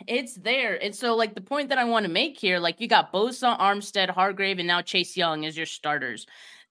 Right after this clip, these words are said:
That now gives you, like, pretty good depth now at this point. And the story of the forty-niners defensive line in years past, especially last year, was they have so much depth, and that allowed them to rotate guys,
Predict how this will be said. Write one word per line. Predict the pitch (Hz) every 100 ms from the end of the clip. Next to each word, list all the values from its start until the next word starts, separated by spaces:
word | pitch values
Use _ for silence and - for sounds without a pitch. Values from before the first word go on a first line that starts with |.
| -
That | 254 330
now | 311 294
gives | 233 254 233 208
you, | 233
like, | 214 185 -
pretty | 339 302 247 180 -
good | 220 214 175 - _ _ _ -
depth | 190 160 - _ _
now | 175 170 151
at | 147 -
this | - -
point. | - 113 92 - - - _
And | 202 214
the |
story | 214 - 302 330 330 -
of | 226
the | 214
forty-niners | 214 226 233 226 220 202
defensive | 208 208 202 190
line | 165 208 285
in | 240 214
years | 196 190
past, | 220 254 233 190
especially | - - 262 466 277 185
last | 165 208 302 - -
year, | 165 156 156 _ _ _
was | 160 208 202 190 165 208
they | 214
have | 226 208 196
so | - 208 214
much | 226 226 - 147
depth, | 175 190 156 - _ -
and | - 196
that | 196 208 233
allowed | 202 190 202
them | 196
to | 190 160
rotate | 143 202 240 - 160 -
guys, | 131 95 76 -